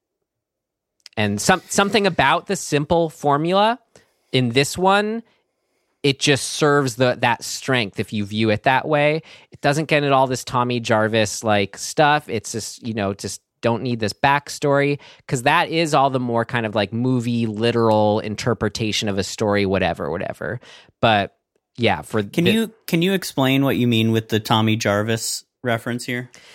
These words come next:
Speaker 1: It's just, it's the, the what's his face, the, um, um, <laughs> <laughs> Corey Feldman character from the next one who, whose character continues on in the next few, but it's like,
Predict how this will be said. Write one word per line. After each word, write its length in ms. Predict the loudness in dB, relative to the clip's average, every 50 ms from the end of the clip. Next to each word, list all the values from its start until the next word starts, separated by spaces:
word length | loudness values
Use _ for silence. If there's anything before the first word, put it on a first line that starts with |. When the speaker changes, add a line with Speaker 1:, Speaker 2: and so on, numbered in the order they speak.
| -20 -20 -20 -12 -4
Speaker 1:
It's 200 | -2 -2 0 2
just, 200 | 2 2 2 2
it's 340 | 2 2 2 2 0 -4 -4
the, 640 | 0 2 4 4 4 4 4 2 2 2 0 -2 -4
the 220 | -8 -4 -2 0 0
what's 260 | 2 2 0 0 -2
his 160 | -4 -4 -4
face, 480 | -2 -2 0 0 0 0 -2 -6 -10 -10 -8
the, 180 | -2 0 2 2
um, 560 | 2 2 2 2 0 -2 -4 -6 -10 -10 -12 -16 _ _ -20 -20 _ _ _ _ _ -4
um, 320 | -2 -2 0 -2 -2 -4 -6
<laughs> 420 | -8 -8 -10 -12 -14 -16 -18 -20 -12 -2 0
<laughs> 1300 | 0 0 0 -4 -6 -4 0 0 0 0 0 -4 -4 -4 0 0 0 0 -4 _ -6 -4 -4 -4 _ -2
Corey 320 | 0 2 2 2 2 0
Feldman 540 | 2 2 2 2 2 2 0 -2 -2 -2 -4
character 640 | -2 0 2 2 2 0 -2 -2 -2 -2 -2 -4 -6 -4
from 200 | -2 -2 0 0
the 80 | 0
next 400 | 0 2 2 0 0 -2 -6 -6
one 460 | -2 0 0 0 0 -2 -4 -6 -8 -10 -10 -6 -2
who, 560 | 0 0 0 0 0 0 0 -2 -4 -4 -8 _ _ _ _ _ _ -18 -8
whose 220 | -4 -4 -4 -4 -4
character 440 | -2 0 2 2 2 2 0 -2 -2
continues 600 | -2 -4 -4 -4 -4 -4 -2 -2 -2 -2 0 0
on 220 | 0 2 2 2
in 100 | 0 0
the 60 | 0
next 400 | 0 0 -2 -2 -2 -4 -8 -8
few, 420 | -4 0 2 2 2 2 0 -2 -6 _ -20 -20 -20 -20 _ -12 _
but 180 | 0 2 2 2
it's 260 | 0 -2 -4 -4 -4 0
like, 540 | 2 4 4 4 2 -2 -4 -10 -20 -20